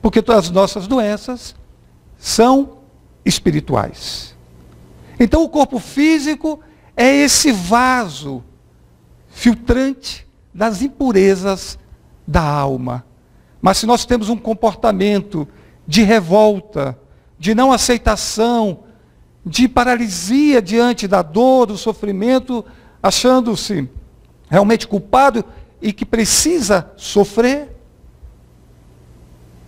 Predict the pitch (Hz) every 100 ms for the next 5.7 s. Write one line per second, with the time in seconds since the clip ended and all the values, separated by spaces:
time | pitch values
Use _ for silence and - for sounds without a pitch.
0 | - - - 175 - 196 202 196 202 -
1 | 226 240 226 - 202 - - - - 180
2 | 202 202 180 - 269 254 196 190 196 226
3 | 208 - 196 175 - - 226 294 302 -
4 | _ - - - - - - - - -
5 | 302 - 180 156 156 151 -